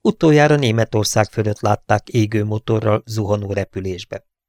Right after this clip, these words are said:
A kis rút személyzete elmondta a kiértékelő tisztnek,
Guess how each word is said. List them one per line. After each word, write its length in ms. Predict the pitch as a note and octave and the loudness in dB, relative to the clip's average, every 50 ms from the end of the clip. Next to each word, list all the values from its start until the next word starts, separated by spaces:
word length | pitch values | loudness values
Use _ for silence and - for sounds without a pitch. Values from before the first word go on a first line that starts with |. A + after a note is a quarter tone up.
| _ _ _ _ _ _ _ _ _ _ _ _ _ _ _ | _ _ _ _ _ _ _ _ _ _ _ _ _ _ _
A 100 | - G3 | -2 -2
kis 300 | F#3 - C4 A#3+ - - | 0 2 0 0 0 0
rút 220 | - C3+ C3+ C3 - | 0 0 0 0 0
személyzete 640 | - C#3 B2 B2 B2 A#2+ A2+ B2+ A#2+ - - G2+ | 0 0 2 2 2 2 2 2 2 2 0 -2
elmondta 460 | - G2+ G2+ G2 G2+ G#2 G2+ - - G2+ | 0 -2 -4 -4 -4 -8 -6 -4 -4 -4
a 60 | F#2+ | -4
kiértékelő 760 | - - A2+ G#2+ G#2+ G#2+ - - A#2 G#2+ - A2+ G#2 G#2+ G#2 | -2 -4 -2 -2 -2 -4 -2 -2 -4 -2 0 0 0 -2 -4
tisztnek, 480 | - - A2+ A2 - _ A#2+ A#2+ - | -4 -4 -6 -6 -4 _ -4 -6 -6